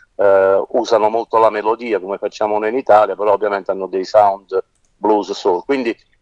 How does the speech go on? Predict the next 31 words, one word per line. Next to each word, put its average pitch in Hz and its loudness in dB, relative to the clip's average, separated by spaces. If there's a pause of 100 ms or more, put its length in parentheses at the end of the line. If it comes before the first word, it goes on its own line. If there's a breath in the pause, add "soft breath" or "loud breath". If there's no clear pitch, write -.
eh, 117 2
la 127 4
mia 160 2
voce 131 2
ritengo 120 -4
sia 117 2
una 113 -8
specie 113 -4
di 107 -6
dono 104 0
naturale, 101 2
perché - -10
io 113 0 (340 soft breath)
ho 104 2
questa - 0
voce 113 0
che, 98 -2
che 50 -6 (360)
riesco 143 0
a - 2
controllare 120 2
in 110 -16
maniera 113 2
facile 120 2 (480 soft breath)
e 117 2
non 131 -2
ho 127 4
mai 135 4
avuto, 117 -2
diciamo 104 -4
così, 101 -6